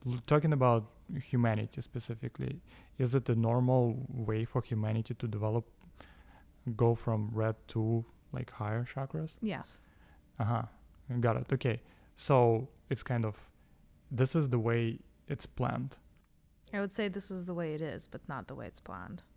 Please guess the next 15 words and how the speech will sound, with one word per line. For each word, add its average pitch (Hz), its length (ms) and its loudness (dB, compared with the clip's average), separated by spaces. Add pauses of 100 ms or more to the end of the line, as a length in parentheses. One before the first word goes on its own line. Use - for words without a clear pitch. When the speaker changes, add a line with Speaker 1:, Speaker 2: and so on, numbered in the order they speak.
(1600)
Speaker 1:
Oh. 107 200 -4 (1500)
So 117 300 0
it 113 100 -2
was 113 160 2
not 120 220 0
planned 110 280 0
this - 220 -8
way. - 140 -16 (680)
Speaker 2:
No, 165 260 -4
it's, - 440 -12 (560)
um, 170 340 -6 (100)
I 175 60 -6
didn't 180 260 -4
say 139 240 -6
that. - 260 -12